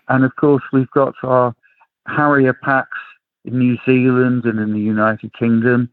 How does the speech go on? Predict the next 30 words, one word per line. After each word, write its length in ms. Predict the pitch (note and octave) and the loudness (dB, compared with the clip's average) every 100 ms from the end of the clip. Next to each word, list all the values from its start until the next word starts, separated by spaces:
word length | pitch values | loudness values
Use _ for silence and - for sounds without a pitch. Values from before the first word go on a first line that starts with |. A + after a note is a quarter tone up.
| - - - - | -12 -20 -12 -2
and 180 | A2+ | 0
the 60 | A2+ | 0
various 440 | A2 B2 A#2+ A2 - - | 2 2 2 0 -4 -2
Irish 420 | C3 B2+ A#2 G#2 - | 0 2 0 -4 -10
packs. 360 | G2 F#2+ - - - _ - - _ - | -12 -12 -12 -18 -20 _ -20 -20 _ -8
So, 300 | A#2+ A#2+ A#2 | -2 0 2
uh, 140 | A#2 A#2+ A2+ _ _ - B2 - _ _ _ _ _ - | 0 -2 -6 _ _ -4 -4 -4 _ _ _ _ _ -4
I 120 | B2 | -4
commend 540 | A#2+ D3 D3 E3+ F3 D#3+ | 0 2 2 2 2 2
you 140 | D#3 | 2
to 140 | C#3+ C#3+ | 0 -4
go 220 | - C3+ | 0 0
and 80 | B2+ | 0
have 240 | C3 D3+ | -2 -2
a 60 | C#3+ | 0
look 280 | C3 B2+ B2+ | 0 0 -4
at 120 | A#2+ | -4
the 100 | A2+ | -2
Virtual 420 | A#2 A2+ - G#2 | -2 -2 -4 -6
Hound 320 | G#2 G#2+ G#2 - | -4 -2 -4 -2
Show, 180 | A2 A#2 - - - | -2 -2 -10 -20 -8
have 260 | - E3+ | -2 0
a 60 | D#3+ | 0
little 280 | C3 A#2+ A2+ | 0 -2 -4
bit 240 | A2 G#2+ | -4 -6
of 80 | G2 - | -8 -6
fun. 260 | G2 G#2+ A#2 - - _ - | -4 -4 -6 -12 -20 _ -4
But 140 | A#2 | -2
of 100 | A#2+ | -2
course, 400 | - C3+ A#2+ - | 0 0 0 -6